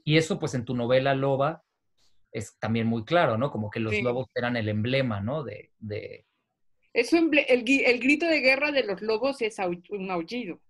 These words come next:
Speaker 2: O sea, ellos al entrar a la batalla aullaban,
Speaker 1: Ujú.
Speaker 2: ¿no? Y el tipo trae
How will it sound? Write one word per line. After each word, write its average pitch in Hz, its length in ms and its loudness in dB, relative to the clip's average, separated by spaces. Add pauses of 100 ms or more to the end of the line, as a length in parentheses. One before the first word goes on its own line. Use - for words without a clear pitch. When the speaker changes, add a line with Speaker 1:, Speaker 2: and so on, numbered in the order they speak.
(120)
Speaker 2:
O 175 80 -6
sea, 208 180 2
ellos 220 240 2
al 190 220 0
entrar 196 380 2
a 208 120 0
la 175 160 2
batalla 185 520 -2 (180)
aullaban, 135 580 -4 (680)
Speaker 1:
Ujú. 110 400 -4 (100)
Speaker 2:
¿no? 254 220 -20 (1120)
Y 180 120 -2
el 180 180 0
tipo 214 340 0
trae 208 460 4